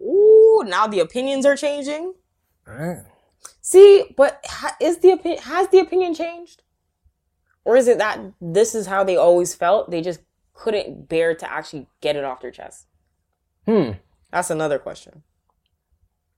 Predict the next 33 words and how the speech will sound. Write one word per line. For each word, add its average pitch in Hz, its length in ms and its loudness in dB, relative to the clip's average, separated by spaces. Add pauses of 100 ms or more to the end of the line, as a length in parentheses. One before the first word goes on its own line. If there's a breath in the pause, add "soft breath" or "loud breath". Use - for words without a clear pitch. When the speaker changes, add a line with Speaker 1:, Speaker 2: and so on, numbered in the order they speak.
(200)
Speaker 1:
It's 160 140 -10
just 175 140 -8
they 180 140 -2
needed 208 400 0
somebody 190 320 -2
else 170 180 0
to - 80 -8
be, 170 160 -6
like, 143 440 -4
the 156 100 -12
first 160 320 -2
person 175 360 -4
before 170 260 -6
they 151 120 -2
said, 143 180 -12
"Yeah, 143 200 -4
that's 139 160 -8
how 139 100 -10
I 135 60 -4
actually 120 320 -10
felt." - 280 -18 (840)
Whew. 247 500 2
Speaker 2:
The, 143 100 -2
f-, - 120 -6
the, 143 240 -2
the, 123 140 0
the, 131 400 -6
the 147 120 -2
first 156 340 -2
stone 143 340 -2
thrower. 113 380 -2
Speaker 1:
Yeah. 147 460 -2 (760)
Speaker 2:
Wow. 110 520 -10